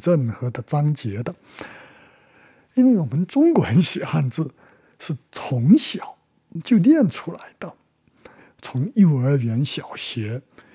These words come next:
就被老师逼着一遍一遍的抄写同一个，呃，字，这么练出来的。所以到长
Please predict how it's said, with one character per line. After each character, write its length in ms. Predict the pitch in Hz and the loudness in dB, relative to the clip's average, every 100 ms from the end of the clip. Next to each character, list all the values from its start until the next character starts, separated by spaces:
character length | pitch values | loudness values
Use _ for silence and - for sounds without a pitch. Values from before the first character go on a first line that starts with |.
| _ | _
就 140 | - 180 | -4 -2
被 220 | 165 139 | 0 -2
老 300 | 117 113 - | -4 -8 -10
师 380 | - - 151 156 _ | -10 -4 -4 -4 _
逼 240 | - 180 196 | -2 -2 -4
着 180 | 160 - _ - | -10 -14 _ -8
一 320 | 117 104 151 - | -4 -4 -4 0
遍 260 | 208 135 - | 0 0 -8
一 220 | - 117 - | -10 -10 -8
遍 240 | 170 160 - - - - | -8 -8 -12 -20 -20 -14
的 180 | - - - - - - - 151 | -14 -14 -20 -20 -20 -20 -20 -12
抄 580 | - - - 143 135 160 _ - - - | -8 -6 -4 -4 -4 -8 _ -20 -20 -12
写 360 | - - 175 - - _ - | -10 -8 -12 -16 -20 _ -10
同 640 | - 104 117 143 170 170 | -10 -8 -2 0 2 0
一 240 | 127 113 127 | -2 -6 -6
个， 200 | - 175 _ | -8 -10 _
呃， 320 | 139 143 180 - | -14 -12 -12 -8
字， 200 | 196 165 _ _ _ | -4 -4 _ _ _
这 120 | - | 0
么 120 | 160 151 | 2 4
练 320 | 170 254 175 | 4 4 2
出 200 | - - 190 | -2 -12 -14
来 180 | - - | -16 -18
的。 180 | - - - - - | -20 -20 -20 -20 -10
所 200 | - 180 | 0 0
以 60 | |
到 160 | 175 190 | 0 -6
长 260 | - 147 | -6 -12